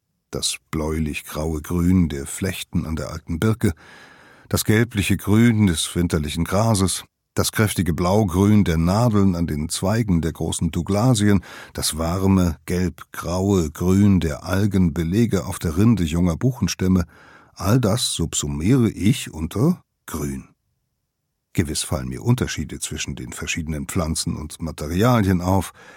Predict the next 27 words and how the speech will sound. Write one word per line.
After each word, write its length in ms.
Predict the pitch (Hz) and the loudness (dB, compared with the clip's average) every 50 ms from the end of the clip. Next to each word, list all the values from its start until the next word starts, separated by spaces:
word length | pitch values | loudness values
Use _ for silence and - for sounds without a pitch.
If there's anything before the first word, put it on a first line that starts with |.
| - - - - - _ _ | -20 -20 -20 -20 -20 _ _
Gibt 180 | - - - - | -4 -4 -2 -2
es 100 | 87 - | -2 -4
Farbtöne 680 | - - 90 95 101 107 _ - - 110 98 95 92 92 | -2 0 2 2 0 0 _ -2 0 2 4 4 6 4
mit 200 | 85 80 - - | 4 0 0 0
Namen 640 | 87 90 92 95 104 120 127 120 110 98 92 82 | 2 2 4 4 4 6 6 6 6 4 4 2
wie 260 | 76 80 71 67 64 - | 0 -4 -8 -8 -12 -12
Tannengrün, 960 | - - 80 80 90 92 87 85 82 82 78 - 80 80 80 80 80 80 78 76 | -10 -6 -2 0 2 4 4 4 2 0 -2 -4 -4 -2 -2 0 0 0 0 -2
Lindgrün 840 | 73 78 92 110 113 101 - - - - 95 92 92 90 90 85 | 0 2 4 4 4 2 0 -8 -6 -2 2 4 4 4 4 2
oder 180 | 76 76 76 73 | 2 -2 -6 -4
Maigrün? 760 | 73 80 98 127 135 120 101 - 95 92 92 90 90 82 - _ - - - - - - - - - _ _ - | 0 0 2 4 4 2 2 2 2 2 4 4 4 2 0 _ -16 -20 -20 -20 -20 -20 -20 -20 -20 _ _ -4
Doch 120 | - 110 90 | -2 -2 0
im 140 | 95 85 78 | -2 -4 -4
Alltag 760 | 73 92 98 127 151 - - 180 175 165 156 - - - | -2 0 0 0 0 -2 -4 -2 -2 -2 -2 -6 -8 -8
werden 380 | - 143 135 123 127 123 117 113 | -6 -6 -6 -4 -4 -4 -4 -4
diese 340 | 113 123 123 110 117 120 123 | -2 -4 -4 -2 -2 -2 -2
Begriffe 440 | 120 123 123 - 120 110 - 131 127 | -4 -4 -4 -2 -2 -2 -2 -2 -4
kaum 380 | - - 110 90 78 78 73 | 0 0 0 0 0 -2 -4
gebraucht, 640 | 73 90 85 - 110 113 117 110 87 - - - - - - | -4 -4 -2 0 2 2 4 2 2 -2 -6 -14 -14 -12 -8
sondern 380 | - - 87 85 82 85 80 | -4 -2 -2 0 0 -2 -2
eher 480 | 69 95 98 95 90 87 85 80 76 73 | -2 0 2 2 2 2 0 0 -2 -4
vage 360 | 78 73 71 73 76 73 85 | -6 -4 -4 -4 -6 -6 -6
Umschreibungen 1000 | 85 90 98 95 - - - 92 110 127 131 110 107 92 92 90 80 73 - - _ _ _ - - | -6 -4 -4 -4 -4 -2 0 2 2 2 4 4 4 4 4 2 2 0 -4 -8 _ _ _ -14 -12
wie 440 | - 71 71 67 64 60 57 - - - - - | -10 -10 -8 -8 -10 -10 -12 -14 -16 -20 -20 -18
hell- 380 | - - 90 80 78 73 67 65 - | -10 -6 -4 -4 -4 -4 -8 -12 -14
oder 360 | - - - 67 65 - 76 - | -12 -12 -12 -10 -10 -12 -10 -4
dunkelgrün 840 | - - 120 120 110 - - 76 65 - - 73 71 67 65 60 58 - | 0 2 2 2 2 0 -4 -6 -6 -6 -8 -8 -8 -8 -8 -10 -12 -10
genutzt. 500 | - - 67 62 - - - - - | -10 -8 -8 -8 -8 -10 -12 -12 -12